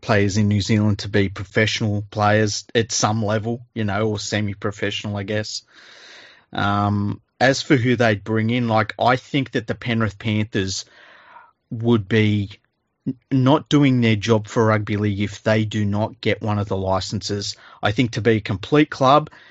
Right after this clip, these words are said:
and we've seen how strong the Panthers are across their grades this year especially, if they don't go after one of those licenses hard, um, they're not doing their job, and I'd be really disappointed in the club.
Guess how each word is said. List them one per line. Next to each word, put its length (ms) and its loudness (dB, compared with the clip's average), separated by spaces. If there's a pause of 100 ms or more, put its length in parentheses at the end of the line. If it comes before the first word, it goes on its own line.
(400)
and 240 0
we've 200 -2
seen 300 0
how 140 0
strong 340 -4
the 80 -2
Panthers 480 -4
are 180 4
across 400 -2
their 140 0
grades 520 0
this 300 -6
year 160 -2
especially, 720 -2 (460)
if 180 -8
they 160 4
don't 260 0
go 240 4
after 360 -2
one 180 -2
of 80 -4
those 280 0
licenses 580 -4
hard, 460 2 (560)
um, 380 -2
they're 140 2
not 180 0
doing 300 -2
their 100 -4
job, 400 0 (100)
and 120 2
I'd 140 2
be 120 0
really 320 -2
disappointed 680 -4
in 120 -4
the 80 -6
club. 400 -2